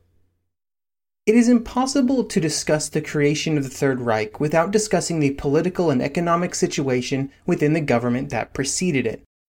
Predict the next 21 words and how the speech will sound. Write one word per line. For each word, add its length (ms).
During 200
the 60
nineteen 300
twenties 340
and 80
nineteen 400
thirties, 420
Germany 480
would 240
be 240
a 60
republic, 500
founded 440
in 100
the 100
aftermath 520
of 60
the 80
First 300
World 240
War 340